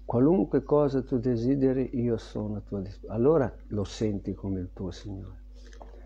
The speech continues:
E quindi non c'è modo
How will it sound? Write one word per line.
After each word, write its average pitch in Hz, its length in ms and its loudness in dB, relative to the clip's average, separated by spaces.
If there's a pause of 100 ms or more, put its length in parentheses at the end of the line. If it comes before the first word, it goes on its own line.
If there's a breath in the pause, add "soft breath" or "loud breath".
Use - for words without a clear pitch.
(160 soft breath)
E 110 140 0
quindi 165 340 6
non 160 440 8
c'è 175 340 6
modo 127 760 6